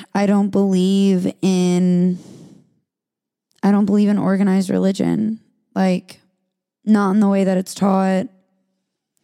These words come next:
not in the way that it's presented. I just, I don't agree with it. I don't believe in, th-, and I'm sure so many of you are gonna be like, "Thank God she doesn't plan on raising any babies."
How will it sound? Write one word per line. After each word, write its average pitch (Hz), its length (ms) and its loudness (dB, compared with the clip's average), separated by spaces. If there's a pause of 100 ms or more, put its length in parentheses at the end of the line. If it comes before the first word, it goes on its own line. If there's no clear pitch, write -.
(340)
not 202 220 2
in 190 80 0
the 196 80 2
way 196 140 2
that 185 140 0
it's 190 180 -2
presented. 175 920 0 (840)
I 180 120 0
just, 180 280 -2
I 190 140 -2
don't 185 220 0
agree 180 340 0
with 190 200 -2
it. 190 400 -2 (380)
I 185 80 0
don't 190 220 0
believe 185 720 0 (180)
in, 175 760 0 (580)
th-, 202 280 -4 (140)
and 208 180 0
I'm 208 160 2
sure 196 260 0
so 202 280 0
many 208 220 2
of 190 60 4
you 196 100 2
are 190 80 0
gonna 185 120 2
be 180 40 2
like, 180 240 -4
"Thank 220 280 -2
God 214 340 -2
she 220 120 -4
doesn't 202 200 0
plan 190 260 -2
on 202 140 0
raising 202 260 0
any 208 180 0
babies." 185 800 -2